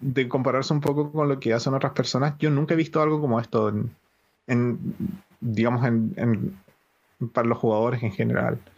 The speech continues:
No solamente para, para WoW, sino que para, para jugadores en general. Realmente... Hay algo que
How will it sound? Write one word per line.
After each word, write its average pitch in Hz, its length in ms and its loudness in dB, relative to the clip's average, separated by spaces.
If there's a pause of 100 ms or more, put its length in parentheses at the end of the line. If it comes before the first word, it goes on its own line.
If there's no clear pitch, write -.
(220)
No 160 140 0
solamente 196 380 4
para, 147 280 2 (140)
para 123 180 2
WoW, 135 320 2
sino 123 220 -2
que 135 100 2
para, 120 440 0 (180)
para 127 160 2
jugadores 120 400 0
en 135 120 0
general. 113 520 2
Realmente... 123 600 0 (1900)
Hay 180 280 4
algo 202 400 4
que 170 420 2